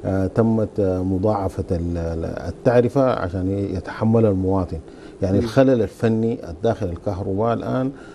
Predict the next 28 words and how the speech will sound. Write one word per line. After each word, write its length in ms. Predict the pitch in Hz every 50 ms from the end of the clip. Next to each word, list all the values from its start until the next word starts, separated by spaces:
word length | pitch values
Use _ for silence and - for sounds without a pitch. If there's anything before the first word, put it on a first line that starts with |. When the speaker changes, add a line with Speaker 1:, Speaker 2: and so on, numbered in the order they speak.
| - - -
Speaker 1:
ب-، 200 | 98 95 92 87
حيتحمل 640 | 87 - - 98 92 95 - - 123 123 123 120
المواطن، 720 | 110 104 98 98 98 101 113 113 110 - 131 131 131 127 120
آه، 420 | 110 104 98 98 95 92 92 90
في 400 | 87 - - 98 95 95 92 90 90 92 90 85
الصيف 340 | 82 - - - 107 95 -
القادم. 380 | 95 82 - - 85 95 82 135
Speaker 2:
نعم، 180 | 127 123 131
أستاذ 160 | 147 147 160
أحمد، 400 | 170 151 151 156 170 165 160 -
أنت 200 | - 160 170 160
ذكرت 400 | 160 127 123 123 - 139 135 -
قبل 400 | 131 120 120 - - 131 117 123
قليل 360 | - - 117 117 123 131 131 123 -
في 60 | 127
محور 480 | 120 123 - - 123 113 - - 127 123
آخر 220 | 120 - 123 120 120 - - - - - - -
بأن 360 | - - - - 165 170 156 156
الولايات 580 | 160 160 151 - 131 117 120 120 120 127 -
المتحدة 640 | - 120 117 113 - - 127 - 127 117 123 120 120
سلاح 340 | - - - 135 - - -
العق-، 340 | 135 127 - - - - -
العقوبات 640 | 139 127 123 120 123 - - 123 123 139 139 151 151 - - -
دائمًا 300 | 135 127 135 143 151 156
ما 180 | 143 135 147 180
يؤثر 420 | 175 151 151 - 147 - - 127
على 260 | 113 107 127 131 120 113 -
المواطن، 720 | 123 117 117 120 117 117 123 135 135 131 123 - 120